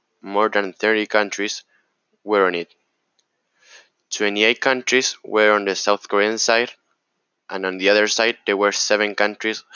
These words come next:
helping the North. One of the most important things to take account was their ideological differences. This will be key and really important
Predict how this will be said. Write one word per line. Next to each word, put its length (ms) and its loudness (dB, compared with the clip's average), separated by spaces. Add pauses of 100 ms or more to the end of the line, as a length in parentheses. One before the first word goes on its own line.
helping 280 -4
the 80 -4
North. 300 -6 (1500)
One 240 4
of 120 -2
the 100 0
most 340 0
important 680 -2
things 400 -4
to 100 -6
take 480 -4 (380)
account 400 0 (320)
was 460 0 (160)
their 260 2 (200)
ideological 760 0 (180)
differences. 680 -6 (640)
This 400 0
will 280 -6
be 320 -4
key 280 2
and 200 -2
really 200 0
important 640 -2